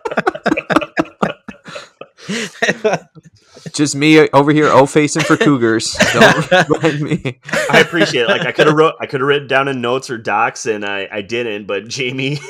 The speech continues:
Speaker 3: <laughs> Jamie commenting on hockey <laughs> made me think of it.
Speaker 2: Oh, is it weird that I'm nervous? There's five seconds left, and I'm, I'm still nervous. <laughs>
Speaker 1: Yeah. You get, like, the face off and some weird goal.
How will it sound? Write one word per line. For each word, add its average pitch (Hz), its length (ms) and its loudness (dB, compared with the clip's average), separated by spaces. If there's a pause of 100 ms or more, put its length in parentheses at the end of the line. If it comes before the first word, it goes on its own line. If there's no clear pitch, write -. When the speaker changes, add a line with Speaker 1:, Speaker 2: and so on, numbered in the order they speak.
(280)
Speaker 3:
<laughs> - 420 -20
Jamie 156 220 -4
commenting 147 460 -2
on 110 140 -4
hockey 120 520 -6 (140)
<laughs> 143 140 -14
made 156 80 -10
me 101 120 -10
think 107 200 -14
of 80 100 -14
it. 78 180 -16 (1600)
Speaker 2:
Oh, 104 240 -8
is 117 180 -6
it 120 80 -2
weird 123 200 -2
that 127 120 0
I'm 113 140 -4
nervous? 104 240 -4
There's 110 240 -2
five 117 240 2
seconds 98 380 -6
left, 73 280 -4
and 92 200 -10 (200)
I'm, 85 280 -4
I'm 101 160 -6
still 113 280 -4
nervous. 101 580 -4 (440)
<laughs> 349 60 -10 (380)
Speaker 1:
Yeah. 120 340 -2 (580)
You 123 100 -6
get, 143 120 0
like, 117 200 -4
the 120 80 0
face 120 300 -6
off 117 220 -4
and 117 140 -10
some 117 160 -12
weird 110 240 -8
goal. 117 460 -8